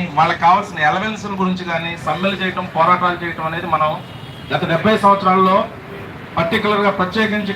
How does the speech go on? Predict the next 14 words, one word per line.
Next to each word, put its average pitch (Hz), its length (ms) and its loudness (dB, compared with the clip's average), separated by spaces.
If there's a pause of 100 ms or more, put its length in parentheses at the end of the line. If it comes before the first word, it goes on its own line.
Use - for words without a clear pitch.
కార్మిక 208 440 4
సంఘాల 202 300 4
ఆధ్వర్యంలో 185 400 4
అనేకం 214 280 2 (100)
చూసాం. 180 300 -2 (920)
కానీ 220 220 4 (160)
గత - 140 4 (200)
పది 185 220 2
పన్నెండు 240 360 4
సంవత్సరాలుగా 202 640 4 (1400)
ఎన్-, 202 300 4
ఎన్నడూ 247 360 4
లేని 240 240 4
విధంగా 214 340 4